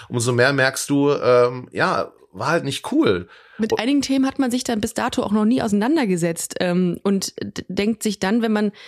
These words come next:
Speaker 2: sich in diese Themen rein, ähm, reinliest, dass man,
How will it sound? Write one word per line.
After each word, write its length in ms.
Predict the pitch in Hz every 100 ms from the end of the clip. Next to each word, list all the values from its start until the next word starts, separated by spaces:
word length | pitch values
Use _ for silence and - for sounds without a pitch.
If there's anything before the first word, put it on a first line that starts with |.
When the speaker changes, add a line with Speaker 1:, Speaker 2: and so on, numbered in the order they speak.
| - -
Speaker 2:
sich 220 | 196 196
in 100 | 202
diese 220 | 196 190
Themen 320 | - 226 220
rein, 520 | 170 185 240 262 262 262
ähm, 460 | 190 185 185 180 175
reinliest, 640 | 180 247 226 196 220 - 202
dass 120 | 202
man, 240 | 196 190